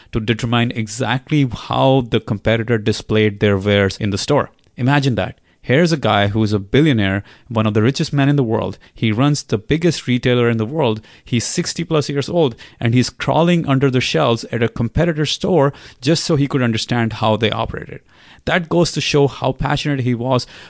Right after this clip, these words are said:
for becoming the very best. He did not go to summon his employees to do the measurement. No, he just jumped in right then and there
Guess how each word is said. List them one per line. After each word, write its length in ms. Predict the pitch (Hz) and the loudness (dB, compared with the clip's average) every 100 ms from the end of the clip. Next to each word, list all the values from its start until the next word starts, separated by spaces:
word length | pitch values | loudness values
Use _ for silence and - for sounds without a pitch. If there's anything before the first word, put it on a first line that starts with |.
| - | -4
for 140 | 110 | -2
becoming 580 | 104 113 - 135 139 135 | 0 -2 2 2 4 4
the 100 | 123 | 2
very 280 | 104 101 101 | 2 0 0
best. 340 | - - - - - - | -4 -8 -10 -18 -14 -4
He 100 | 123 | 0
did 120 | 135 | 2
not 260 | 185 151 | 2 2
go 180 | 123 147 | 4 4
to 100 | 139 | 4
summon 400 | 131 127 120 120 | 0 0 2 2
his 120 | 117 110 | 2 2
employees 540 | 104 104 110 107 101 | 0 0 2 2 0
to 80 | 113 | -4
do 140 | 104 104 | -2 0
the 140 | 98 | 0
measurement. 440 | 104 104 - 127 _ _ - - | 0 -2 -8 -14 _ _ -16 -4
No, 220 | 110 - _ - | -4 -4 _ -10
he 140 | - 107 | -6 0
just 240 | 139 - | 0 2
jumped 300 | 131 123 120 | 0 2 2
in 160 | 131 110 | 0 0
right 280 | 98 127 | 0 0
then 140 | 123 139 | 2 2
and 140 | 143 | 2
there 260 | 120 113 | 2 2